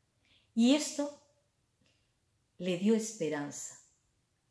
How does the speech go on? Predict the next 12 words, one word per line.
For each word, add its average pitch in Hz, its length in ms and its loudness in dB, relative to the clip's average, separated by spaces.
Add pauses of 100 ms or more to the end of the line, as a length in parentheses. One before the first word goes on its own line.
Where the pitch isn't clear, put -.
(300)
le 196 240 2
dio 202 240 -2
fe. - 360 -14 (1160)
Creo 311 240 4
que 302 140 0
se - 120 0
animaba 247 720 4 (340)
ella 254 280 8
misma 214 680 0 (420)
y 185 100 -8
se 175 200 0
decía, 165 560 -4